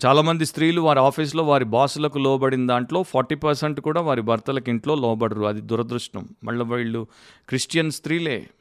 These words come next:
అది చాలా పెద్ద పాపం. "స్త్రీలారా, ప్రభువునకు వలె మీ స్వంత పురుషులకు లోబడి ఉండుడి." మీ బాసులకు లోబడమని దేవుడు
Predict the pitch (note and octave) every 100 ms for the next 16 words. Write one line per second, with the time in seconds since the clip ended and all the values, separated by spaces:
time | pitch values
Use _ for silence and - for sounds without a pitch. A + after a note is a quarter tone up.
0 | _ _ _ _ _ _ A2+ C3+ C3+ D3+
1 | D3 C3+ C#3+ C#3 C#3 C3 A2 - C3+ D3+
2 | D#3 D3+ D3 C#3 C3 D3 D3 C3 C3+ C#3
3 | D3+ B2+ - B2 B2 C#3 C3+ B2+ - B2+
4 | C3+ C#3 B2 A#2+ B2 A#2 A2+ G#2+ G#2+ G#2+
5 | F#2+ - - - A#2+ A2 C#3+ C#3+ D#3 D3+
6 | C3+ C#3 C3+ C3+ C#3 C3 B2 B2+ B2 B2